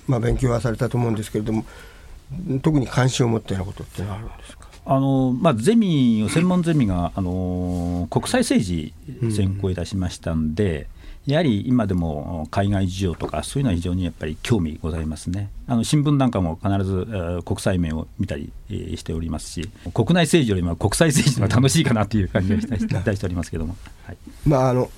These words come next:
Speaker 1: 後でもうちょっとその辺をお聞きしたいと思いますけれども、で、大学を卒業されて、あの、小田急電鉄、まあ、小田急って言えばね、
Speaker 2: はい。
Speaker 1: あの、地域の名門の企業で、私も学生時代になって小田急ってね、
Speaker 2: あ、そうですか。
Speaker 1: あの、よく乗ったりなんかして、親戚もあったり、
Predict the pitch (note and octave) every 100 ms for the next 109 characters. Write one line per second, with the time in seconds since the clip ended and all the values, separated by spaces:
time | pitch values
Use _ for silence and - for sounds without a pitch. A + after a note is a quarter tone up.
0 | - - C#3+ B2+ A#2+ C3+ C#3 B2 A2 G#2+
1 | A2 G#2 - - A#2 A2+ A2 G#2+ A2 A#2+
2 | A2 A2 G#2+ - - - - - F3 F3
3 | E3 E3 C#3+ D3 D3+ D3+ C#3+ C#3 C3+ E3
4 | - - - - - C#3+ A2+ A2 - -
5 | - - B2+ C3+ - A#2+ A2+ F#2 F#2+ -
6 | A#2 A2 - A#2 G2+ A#2 F#2+ - G2 G#2
7 | E3+ D#3+ B2 A#2 - C#3 - A2+ - -
8 | B2 A#2 A#2+ A#2 A#2 C3 A2+ G2+ G2+ -
9 | - - - - C#3 C3 C3+ B2+ B2 -
10 | C3 A#2+ A2 G#2 G2+ G#2+ A2+ A2 A2 G2+
11 | - C3+ E3+ A#2 - - G#2+ F#2+ A2 G2+
12 | - - - - A#2+ - G#2+ G2+ - A2
13 | G#2+ A#2 - - - C#3+ - - B2 A#2+
14 | A#2+ G#2 G2 - -